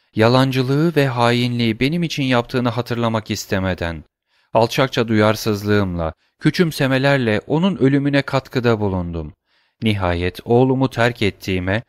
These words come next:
onun Afrika'nın insanı tüketen topraklarına tek başına gitmesine izin verdiğime göre, onu şimdiye kadar yanımda tutmam neye yaradı? Ah, size korkakça davrandığımı söylüyorum. Aşkımı inkar ettim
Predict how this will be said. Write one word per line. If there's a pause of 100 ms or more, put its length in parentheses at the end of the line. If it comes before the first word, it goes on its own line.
(200)
onun
Afrika'nın
insanı
tüketen
topraklarına
tek
başına
gitmesine
izin
verdiğime
göre, (360)
onu
şimdiye
kadar
yanımda
tutmam
neye
yaradı? (640)
Ah,
size
korkakça
davrandığımı
söylüyorum. (420)
Aşkımı
inkar
ettim